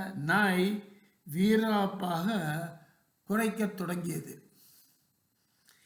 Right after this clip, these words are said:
இலக்கிய சிந்தனை பரிசு பெற்ற கதை இதுன்னு போட்டிருக்கு இதுல.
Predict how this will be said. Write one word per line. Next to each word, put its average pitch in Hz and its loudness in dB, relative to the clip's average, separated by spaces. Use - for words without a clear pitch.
இலக்கிய 254 0
சிந்தனை 220 0
பரிசு 240 0
பெற்ற 208 -2
கதை 185 -2
இதுன்னு 175 -4
போட்டிருக்கு 156 -14
இதுல. - -16